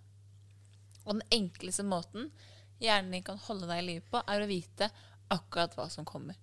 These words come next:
Den trenger å være i det som kalles kjent farvann. Den vet hvor alle skjærene er, den vet hvor alle tingene er, den vet hvor den skal måtte geleie deg gjennom.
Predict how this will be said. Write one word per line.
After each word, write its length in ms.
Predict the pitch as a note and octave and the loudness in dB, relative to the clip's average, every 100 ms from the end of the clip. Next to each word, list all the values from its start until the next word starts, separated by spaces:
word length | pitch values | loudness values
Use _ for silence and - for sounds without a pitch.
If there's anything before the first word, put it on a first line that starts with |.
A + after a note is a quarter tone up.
| - | -6
Den 120 | E3+ | -4
trenger 280 | F3+ F#3 F#3 | 0 2 4
å 20 | |
være 140 | F3+ E3+ | 4 2
i 20 | |
det 80 | E3 | 0
som 100 | E3 | 0
kalles 180 | D#3+ - - | 0 0 0
kjent 280 | - D3 C3 | 2 0 -2
farvann. 440 | - D3+ G2+ D#2 - - - - - | 0 2 2 -2 -10 -16 -18 -18 -8
Den 80 | D3+ | 4
vet 160 | D3 - | 4 4
hvor 140 | C#3+ | 0
alle 100 | A#2+ | 2
skjærene 520 | - B3 B3+ B3 B3 C4 | 4 6 6 4 4 4
er, 40 | |
den 160 | C4 F#3 | 2 -2
vet 100 | F3 | -4
hvor 100 | - | -2
alle 120 | D#3+ D#3+ | -4 -4
tingene 360 | - G#3 G#3+ | -2 2 6
er, 40 | G#3+ | 6
den 180 | G3+ F3 | 6 6
vet 200 | F3 F3 | 4 4
hvor 100 | D#3+ | -2
den 120 | D3+ | -2
skal 160 | - E3+ | -2 0
måtte 260 | D#3+ D3+ D3+ | -2 -2 0
geleie 400 | D#3 D#3+ D3 C#3 | 4 4 4 2
deg 160 | D3+ | 2
gjennom. 300 | D3+ C#3 E3 | 0 -2 -6